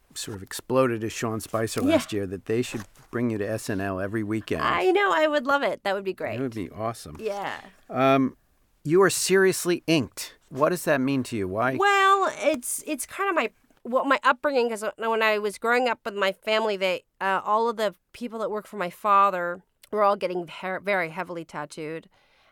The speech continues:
Speaker 2: And they were getting full body suits from Ed Hardy, who, so I always knew that I would be tattooed. And so,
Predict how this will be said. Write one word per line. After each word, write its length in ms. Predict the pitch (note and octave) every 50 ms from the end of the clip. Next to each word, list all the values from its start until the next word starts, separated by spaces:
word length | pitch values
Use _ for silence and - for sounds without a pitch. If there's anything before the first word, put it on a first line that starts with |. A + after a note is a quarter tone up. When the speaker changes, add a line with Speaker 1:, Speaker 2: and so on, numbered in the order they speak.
| _ _
Speaker 2:
And 420 | - D#3 D#3 D#3 D#3+ D#3 C#3 C3 -
they 100 | E3+ E3+
were 60 | F3
getting 220 | - D#3+ D#3 E3
full 260 | E3 - - - A3+
body 300 | F#3+ F#3+ G3 F#3 F#3 F#3
suits 440 | F#3 - - G3 F#3 F3 - - -
from 640 | - - - - F3 E3+ D#3+ D#3+ D#3+ D#3+ E3 C#3 - -
Ed 180 | - F3 F3+
Hardy, 680 | F#3+ F#3+ G3 F3+ F3+ F3 E3+ E3+ E3+ E3+ E3 E3 F3+ - - -
who, 560 | G#3 G3 G3 F#3+ F#3 F#3+ F#3+ E3+ - - F3 - _ _ B3 A3+
so 320 | - - A3+ G#3+ G3 F#3+ -
I 160 | - A3+ C4
always 260 | D#4+ G#4 A4+ G#4 E4
knew 200 | B3+ B3 B3+ C4
that 100 | A3+ A3
I 100 | G#3 G3
would 140 | F#3+ F#3+ F3+
be 100 | - F#3+
tattooed. 440 | F#3 - F3+ E3 - - G3+ F#3 E3+
And 160 | E3+ F3 F3
so, 260 | - - F3+ F3 E3+